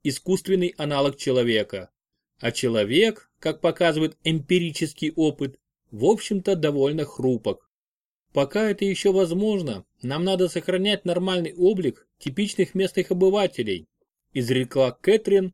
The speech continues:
оправдательно-наставительно, более-менее смыв кровь с рук и тела, умыв лицо и обтершись полотенцем. Затем она притащила из багажника прихваченный в числе прочей амуниции трофейный котелок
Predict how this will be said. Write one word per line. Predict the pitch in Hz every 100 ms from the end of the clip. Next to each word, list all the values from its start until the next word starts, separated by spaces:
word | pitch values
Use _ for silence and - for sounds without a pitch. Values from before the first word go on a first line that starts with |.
| _ -
оправдательно-наставительно, | - 127 120 170 208 196 180 170 165 - 151 123 117 120 113 104 - _ _ _ -
более-менее | 117 147 139 131 135 135 120
смыв | - 131 123 -
кровь | - 120 -
с | 131
рук | 135 - -
и | 113
тела, | - 190 190 180 _ _ -
умыв | 147 147 -
лицо | 123 120 - 202
и | 180
обтершись | 131 - 160 156 143 -
полотенцем. | 131 123 - 113 107 98 92 - _ _ _ _ -
Затем | 104 139 - 226 226
она | 180 180 170
притащила | - 160 165 - 170 151
из | - 123
багажника | 135 143 151 127 127 139
прихваченный | - 147 151 147 - 127
в | 117
числе | 143 - 143
прочей | - 143 131 135
амуниции | 135 135 156 214 - 127
трофейный | - 131 143 123 113
котелок | 117 135 131 165 156